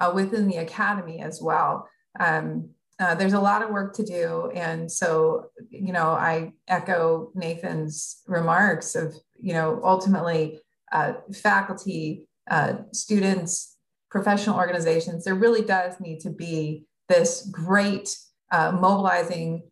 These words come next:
uh, moment. And I'll, and I'll, I'll add one more thing. At Mason,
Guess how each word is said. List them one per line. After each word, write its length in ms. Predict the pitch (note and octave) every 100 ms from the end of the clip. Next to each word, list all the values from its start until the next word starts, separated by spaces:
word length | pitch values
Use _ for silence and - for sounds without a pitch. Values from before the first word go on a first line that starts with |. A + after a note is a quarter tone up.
| _
uh, 160 | F3 E3
moment. 520 | F3+ F3 F3 D#3+ - -
And 140 | G#3
I'll, 240 | G#3 G#3 G3
and 140 | G3
I'll, 320 | G3 G3 G3+ -
I'll 160 | F#3
add 240 | F#3+ F#3+ G3
one 160 | A3+
more 180 | A#3+ G3+
thing. 440 | G3+ G#3+ F3 E3+ - _
At 200 | F3+ F3+
Mason, 760 | G#3 B3 - A#3 F#3+ E3+ F#3+ -